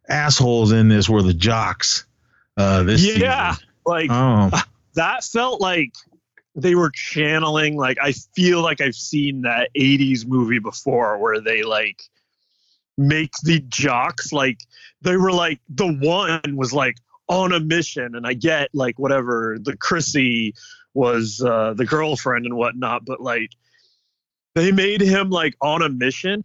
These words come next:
Speaker 2: and I felt it was almost also slightly twisted with, like, the way people, like, get about things now and, like, try to rally people like that. Like,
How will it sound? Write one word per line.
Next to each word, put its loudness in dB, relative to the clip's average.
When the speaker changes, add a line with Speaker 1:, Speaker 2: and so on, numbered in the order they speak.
Speaker 2:
and 0
I 2
felt 0
it 4
was 2
almost 2
also 0
slightly -4
twisted -4
with, -6
like, -4
the 0
way 2
people, 2
like, 0
get 0
about -2
things 2
now 0
and, -2
like, -4
try -2
to 0
rally -2
people -2
like 0
that. 0
Like, -12